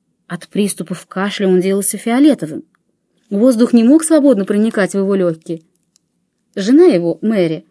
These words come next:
которая, будучи дочерью врача, гордилась своими познаниями в медицине, знала,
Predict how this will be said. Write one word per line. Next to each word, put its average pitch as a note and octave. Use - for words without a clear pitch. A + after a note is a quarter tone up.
которая, G#3+
будучи G#3+
дочерью G#3
врача, G#3+
гордилась G3+
своими G3
познаниями F#3+
в G3
медицине, C4+
знала, A3